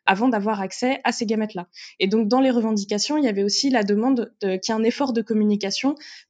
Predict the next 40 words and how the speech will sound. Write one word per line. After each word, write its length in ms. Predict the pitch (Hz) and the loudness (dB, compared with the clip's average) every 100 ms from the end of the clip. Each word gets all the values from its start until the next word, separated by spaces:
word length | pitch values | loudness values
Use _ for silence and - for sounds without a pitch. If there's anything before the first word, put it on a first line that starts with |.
| - | -2
pour, 300 | 285 294 294 - | 2 2 -2 -6
en 60 | 190 | -4
fait, 260 | 247 240 | -4 -2
résorber 580 | 202 196 220 233 202 269 | 0 2 2 2 2 4
la 120 | 254 | 4
pénurie 440 | 202 220 208 214 247 | 2 2 2 2 2
de 100 | 220 | 0
gamètes 420 | 196 208 226 - | 0 0 -2 -2
de 60 | 202 | -2
personnes 320 | 202 208 214 | 0 -4 -4
racisées, 420 | 190 - 190 269 - - _ - | -4 -4 -2 -2 -4 -20 _ -4
pour 160 | 269 269 | -4 0
que 100 | 277 | 0
les 200 | 233 220 | 0 -2
couples, 340 | 247 233 - - | -6 -8 -12 -10
euh, 340 | 190 180 180 180 | -4 -2 -2 0
hétérosexuels 720 | 208 220 208 208 208 208 202 - | -2 0 0 -2 -2 -2 -2 2
et 80 | |
homosexuels, 720 | 254 233 214 208 - 208 214 190 | 2 2 -2 -8 -6 -4 -4 -6
euh, 120 | 175 - | -8 0
et 60 | |
les 100 | 202 | 0
couples 140 | 202 214 | 0 2
de 100 | 214 | 4
lesbiennes 300 | 214 208 220 | 4 2 0
racisées 520 | 190 180 190 220 277 - - _ - | -2 -6 -2 -2 -2 -10 -20 _ -8
puissent 260 | - 294 254 | 0 2 4
avoir 420 | 214 226 277 240 | 2 4 2 2
aussi 200 | 214 330 | 2 4
les 80 | 262 | 4
mêmes 240 | 240 240 | 4 2
possibilités 720 | 262 254 254 214 220 214 285 294 _ | 0 0 0 2 0 0 -2 -2 _
concrètement, 720 | - 277 - 208 - 262 302 _ | 2 2 2 -2 0 0 0 _
ou 80 | - | 0
en, 80 | 202 202 | 2 2
en 120 | 208 | 2
plus 180 | 254 202 | 2 2
des 80 | |
mêmes 220 | 202 196 185 | 2 2 -2
droits 340 | 190 240 269 | 0 0 -2